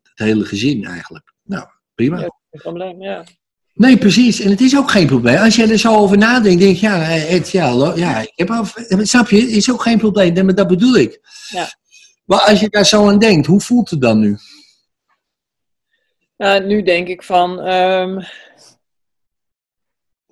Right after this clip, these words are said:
Speaker 2: hoezo zou dit, eh, zeg maar, betekenen dat hij inderdaad niet gelukkig wordt? Dat staat helemaal, st-, dat staat helemaal los van elkaar eigenlijk.
Speaker 1: Dat staat echt
Speaker 2: En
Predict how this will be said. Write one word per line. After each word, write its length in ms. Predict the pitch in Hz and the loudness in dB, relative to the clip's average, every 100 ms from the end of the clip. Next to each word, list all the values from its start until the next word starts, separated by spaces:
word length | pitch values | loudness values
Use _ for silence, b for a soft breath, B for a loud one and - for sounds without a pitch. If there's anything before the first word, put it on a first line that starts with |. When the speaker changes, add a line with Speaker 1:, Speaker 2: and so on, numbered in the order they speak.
| _ | _
Speaker 2:
hoezo 520 | 202 202 208 196 202 | -14 -8 0 2 2
zou 320 | 202 190 180 | 0 0 -2
dit, 340 | 190 208 - 208 | -4 -8 -8 -8
eh, 300 | 202 196 196 | -4 -4 -4
zeg 280 | 202 196 | -6 -8
maar, 200 | 196 196 | -6 -8
betekenen 560 | 190 180 202 202 202 196 | -8 -6 -6 -6 -8 -6
dat 200 | 196 196 | -6 -6
hij 80 | 190 | -10
inderdaad 440 | 185 185 185 196 | -12 -8 -8 -6
niet 180 | 208 208 | -8 -8
gelukkig 360 | 214 233 247 190 | -2 -2 -2 -6
wordt? 340 | 151 139 - | -8 -8 -12
Dat 200 | - 156 | -18 -18
staat 320 | - - 170 165 | -14 -10 -10 -10
helemaal, 340 | 165 165 165 _ | -10 -12 -14 _
st-, 340 | - _ 185 _ _ _ | -20 _ -20 _ _ _
dat 180 | 175 - | -18 -16
staat 380 | - 208 190 196 | -6 -4 -4 -6
helemaal 440 | 190 185 170 175 | -12 -10 -10 -6
los 220 | 220 247 | -6 -6
van 180 | - 180 | -10 -10
elkaar 440 | 156 156 147 135 | -10 -8 -10 -10
eigenlijk. 520 | - 135 127 131 131 _ _ | -14 -18 -16 -18 -20 _ _
Speaker 1:
Dat 140 | 104 | -10
staat 280 | - 123 - | -4 -4 -4
echt 200 | 151 147 | -6 -4
Speaker 2:
En 140 | 220 | -4